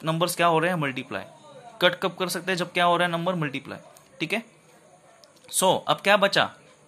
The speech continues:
एक्स क्यूब वैसे का वैसे ही रहेगा, थ्री multiply by x is थ्री एक्स, क्योंकि एक्स एक्स तो कट गया,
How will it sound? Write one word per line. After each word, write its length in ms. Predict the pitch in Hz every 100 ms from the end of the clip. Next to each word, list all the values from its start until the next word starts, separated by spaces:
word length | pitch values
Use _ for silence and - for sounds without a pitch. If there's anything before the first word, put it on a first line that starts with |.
| -
एक्स 240 | 175 175
क्यूब 160 | 190 180
वैसे 240 | 175 175
का 80 | 190
वैसे 240 | 175 175
ही 40 | 190
रहेगा, 320 | 185 180 208 - - - - - - - -
थ्री 160 | 175 196 226
multiply 460 | 175 180 185 180 185
by 140 | 180 190 175
x 300 | 151 - - - -
is 120 | 156 -
थ्री 200 | 170 175
एक्स, 260 | 196 -
क्योंकि 280 | - 151 160
एक्स 200 | 156 -
एक्स 120 | 165
तो 80 | 165
कट 160 | 160 156
गया, 180 | 160